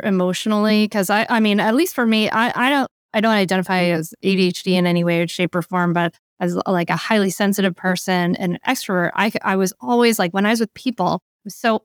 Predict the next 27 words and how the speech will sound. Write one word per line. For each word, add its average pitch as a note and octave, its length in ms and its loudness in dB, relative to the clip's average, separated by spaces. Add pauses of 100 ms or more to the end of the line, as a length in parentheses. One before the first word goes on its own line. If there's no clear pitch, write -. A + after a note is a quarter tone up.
(100)
on, G#3 440 2
I F#3 60 2
had F3 180 -2
so - 120 -6
much G3+ 140 -2
enthusiasm F#3 1040 0
and E3+ 100 -2
s-, - 200 -16
just - 320 -8
so G#3 240 0
engaged F#3 680 0
by E3+ 120 -6
life A3+ 540 0
and F3 200 -4
doing B3 240 2
all G#3 100 2
the G3 120 -2
things. G3+ 400 0 (360)
And G3+ 140 2
then G3+ 160 2
I G#3 140 0
can B3 180 0
really D4+ 240 2
relate G#3 340 2
to G#3 120 -4
that. F3 380 0
Then G3 420 0